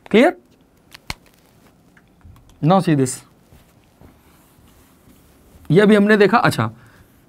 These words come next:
एक और यूनिवर्सल ट्रूथ देखो आप, दो सेम नंबर के बीच में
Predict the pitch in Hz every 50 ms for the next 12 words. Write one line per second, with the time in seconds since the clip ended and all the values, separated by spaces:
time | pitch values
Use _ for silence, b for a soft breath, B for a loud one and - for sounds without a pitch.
0 | _ _ _ _ _ _ _ - - 226 240 226 - 294 269 254 262 254 254 254
1 | 247 - - 247 233 - 226 233 196 202 214 208 202 196 185 180 185 - - -
2 | 135 117 208 254 302 302 - - - 247 285 320 302 277 269 233 220 214 240 233
3 | 233 254 240 233 233 - - 254 254